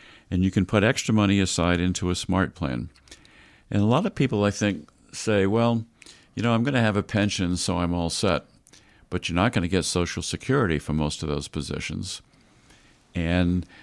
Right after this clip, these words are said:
therefore, why wouldn't you put s-, aside some extra money in the smart plan? We do a lot of smart plan rollovers, so when somebody is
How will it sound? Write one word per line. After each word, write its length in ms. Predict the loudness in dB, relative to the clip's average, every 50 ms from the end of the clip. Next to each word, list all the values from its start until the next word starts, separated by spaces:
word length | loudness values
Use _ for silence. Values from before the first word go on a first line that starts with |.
| -20 _ -20
therefore, 840 | -18 -14 -12 -4 2 4 4 6 4 2 0 2 4 4 4 4
why 420 | 2 -2 -4 -2 0 2 2 2 2
wouldn't 380 | 0 0 -2 -2 -2 -2 -2
you 60 | -4 -4
put 220 | -2 -4 -4 -4
s-, 120 | -6 -10 -14 -14 -10 -8
aside 480 | -6 -4 -2 0 0 2 2 2 0
some 220 | 0 -2 -4 -2 -2
extra 320 | -2 -4 -4 -4 -4 -4
money 300 | -2 -2 -2 -2 0 -2
in 100 | -2 -2
the 80 | -4 -4
smart 380 | -6 -6 -4 -2 -2 -2 -4
plan? 380 | -6 -10 -8 -8 -8 -10 -10 -14 -18 _ -20 -20 -20 _ _ _ _ _ _ _ -4
We 160 | -2 0 2
do 140 | 2 2 4
a 40 |
lot 240 | 4 4 4 4 4
of 80 | 2 0
smart 400 | -2 -4 -2 0 0 0 -2 -2
plan 300 | -4 -2 0 0 0 0
rollovers, 640 | 0 2 2 2 2 2 2 2 0 0 0 -2
so 260 | -2 -4 -4 -4 -4
when 180 | -2 -2 -4 -4
somebody 440 | -4 -2 -2 0 0 0 0 0 -2
is 220 | -2 -4 -6 -10